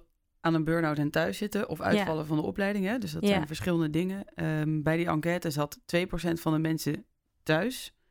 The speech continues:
Speaker 1: als gevolg van uitval door, ja, burn-out of stress, hoe je het wil noemen. Eh, zes procent ha-, had het gehad en was weer aan het werk. En, ehm,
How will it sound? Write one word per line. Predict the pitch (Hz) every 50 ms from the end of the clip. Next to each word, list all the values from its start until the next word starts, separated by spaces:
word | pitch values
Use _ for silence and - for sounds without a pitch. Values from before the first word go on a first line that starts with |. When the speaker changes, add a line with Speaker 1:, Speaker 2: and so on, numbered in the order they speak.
| _ _ _ _ _ _ _ _ _
Speaker 1:
als | - 156 147
gevolg | - - 143 143 165 170 165 -
van | - 165 156 151 156 -
uitval | 165 151 151 151 - - 147 143 139
door, | 143 143 143 139 143 -
ja, | - - 123 120 -
burn-out | - 139 147 147 143 143 139 143 143
of | - -
stress, | - - - 151 151 147
hoe | 135 147
je | 151 143
het | -
wil | 143 143
noemen. | 143 151 160 170 180 180 - - - - - - _ _ _ _ _ _
Eh, | - - 139 139 139 135 131 131 - - - - - 127 131
zes | 127 151 170 165
procent | - - 160 151 - 160 151 151 - - - _
ha-, | - 143 151 - _ _ _
had | - 131 139 151 -
het | 147 143 -
gehad | - - 151 135 143 160 - - - - -
en | - 147 143
was | 147 151 135
weer | 151 160
aan | 170 160
het | 156 151
werk. | 151 151 151 160 180 - - - _ - - - - - - - - _ _ _
En, | - - 147 147 147 147 147 147
ehm, | - - 147 143 143 143 143 139 143 139